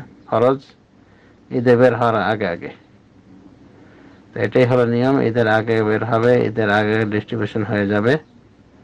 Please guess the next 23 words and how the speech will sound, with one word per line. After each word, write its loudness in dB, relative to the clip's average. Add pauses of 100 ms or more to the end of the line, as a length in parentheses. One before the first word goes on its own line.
(720)
আর -2
যদি 0
বিলম্বিত 2
হয়, 2
ওই 2
ঈদের 2
দিন -2
পর্যন্ত। -8 (2000)
এর -4
বাইরে 2
বিনা 2
ওজরে 2
যদি 0 (1500)
বিলম্বিত 0
করা -2
হয়, -2 (1400)
তাহলে -8
অবশ্যই -2
এটা -4
গর্হিত -6
কর্মের -4
শামিল -10
হবে। -14